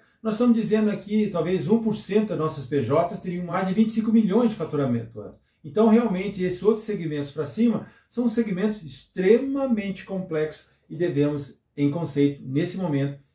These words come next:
claro que temos cooperativas extremamente grandes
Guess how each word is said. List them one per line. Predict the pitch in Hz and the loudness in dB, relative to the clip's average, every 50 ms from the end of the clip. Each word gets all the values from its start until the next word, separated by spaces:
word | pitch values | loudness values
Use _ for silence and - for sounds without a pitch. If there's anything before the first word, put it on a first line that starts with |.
| _ _ _ _ _ _ | _ _ _ _ _ _
claro | - 156 156 156 139 120 | 0 0 2 2 0 -2
que | - 120 | -4 -6
temos | - 147 143 131 - | -2 -2 -2 -2 -4
cooperativas | - - 131 110 110 120 117 117 - 139 123 117 113 | -6 -8 -6 -4 -2 -2 -2 -4 -4 -6 -6 -6 -6
extremamente | - - - 160 160 143 127 120 120 120 110 113 - | -8 -8 -2 0 0 2 2 4 2 2 2 0 -4
grandes | - 113 147 170 185 196 202 185 - | -4 0 2 4 4 2 2 -2 -6